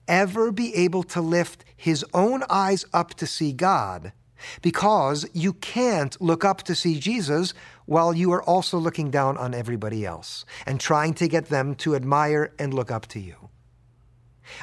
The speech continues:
On the other road, the person who is humble will be lifted up by God in the end,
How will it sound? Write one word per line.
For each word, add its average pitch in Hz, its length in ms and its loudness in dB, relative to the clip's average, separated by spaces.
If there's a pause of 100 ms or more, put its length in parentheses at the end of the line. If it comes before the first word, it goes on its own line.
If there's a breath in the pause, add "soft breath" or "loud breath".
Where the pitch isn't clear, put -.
On 143 160 2
the 156 120 2
other 180 200 4
road, 202 440 2 (440)
the 127 80 -10
person 165 360 0
who 175 120 4
is 175 140 0
humble 202 580 0 (520 loud breath)
will 202 560 2 (120)
be 196 400 2
lifted 160 420 0
up 196 220 0
by 143 200 2
God 165 480 2
in 147 140 -6
the 151 140 -2
end, 147 300 -2